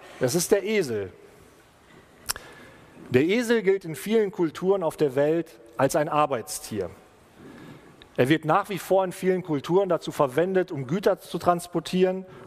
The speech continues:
und wird oft vor einem Karren gespannt. Und der Esel ist dafür bekannt, dass er seine Arbeit verrichtet,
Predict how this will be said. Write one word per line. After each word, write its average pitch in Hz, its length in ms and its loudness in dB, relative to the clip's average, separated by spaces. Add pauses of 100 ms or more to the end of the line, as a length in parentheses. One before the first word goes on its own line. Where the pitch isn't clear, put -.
und 135 180 2
wird 143 200 2
oft 165 200 0
vor 147 280 0
einem 151 200 -2
Karren 139 340 2
gespannt. 95 580 -8 (920)
Und 139 140 2
der 151 180 2
Esel 226 260 2
ist - 160 -4
dafür 170 240 0
bekannt, 180 500 -2
dass 151 160 -2
er 143 60 2
seine 139 280 0
Arbeit 160 340 2
verrichtet, 180 840 -2